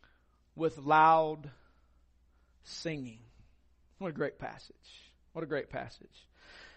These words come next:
Three quick observations. Number one, the Father is a musician and a singer.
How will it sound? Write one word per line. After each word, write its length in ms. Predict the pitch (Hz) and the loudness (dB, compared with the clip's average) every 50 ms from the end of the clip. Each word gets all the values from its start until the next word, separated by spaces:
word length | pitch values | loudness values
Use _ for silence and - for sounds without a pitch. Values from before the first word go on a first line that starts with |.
| _ _ _ - _ _ _ _ _ _ | _ _ _ -20 _ _ _ _ _ _
Three 160 | 240 240 240 | -2 -2 0
quick 240 | - - 240 226 240 | 2 0 2 6 8
observations. 1040 | 220 214 208 170 185 180 175 196 202 202 - - - 143 127 123 120 110 - - 151 | 8 8 8 6 0 2 4 6 6 4 2 -2 -10 -14 -14 -14 -16 -16 -16 -12 -10
Number 200 | 170 196 208 190 | -4 -2 -2 0
one, 320 | 185 190 196 196 180 165 | 2 2 2 2 2 0
the 60 | 165 | -2
Father 540 | - - - 202 202 208 214 202 175 165 170 | -8 2 6 10 10 12 10 10 6 2 0
is 140 | 170 - 165 | 0 -2 -4
a 40 | 160 | -6
musician 600 | 160 165 165 156 147 175 170 - - - 156 151 | -6 -6 -6 -2 0 0 0 0 -4 -10 -12 -12
and 100 | 143 135 | -12 -12
a 40 | |
singer. 460 | - - 156 151 151 143 131 113 117 | -12 -12 -12 -12 -12 -12 -14 -18 -20